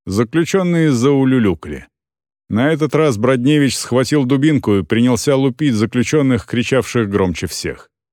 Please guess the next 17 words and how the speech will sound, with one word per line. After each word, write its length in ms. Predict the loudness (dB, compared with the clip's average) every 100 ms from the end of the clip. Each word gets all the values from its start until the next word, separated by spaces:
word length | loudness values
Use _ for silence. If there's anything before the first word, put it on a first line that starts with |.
| _ _ _ _
Дунинг, 520 | -4 0 0 0 -2 -4
у 80 |
которого 460 | -2 0 0 0 0
кровь 340 | 0 0 0
стекала 500 | -2 -4 -2 0 0
по 140 | 0 0
груди, 440 | 0 2 0 -2 _ _ _
тут 220 | -8 -2
же 100 | 0
начал 360 | 0 0 0 0
ему 300 | 2 2 2
помогать. 600 | 2 2 0 -2 -6 -14 _ _ _ _ _ _ -4
Заключенные 800 | -4 -2 -4 0 0 2 2
разбежались, 720 | 2 2 0 2 2 2 -2 -2
остался 560 | -4 0 -2 0 -2
только 400 | -2 -4 -2 -4
Тедди. 500 | -4 -4 -6 -8 -18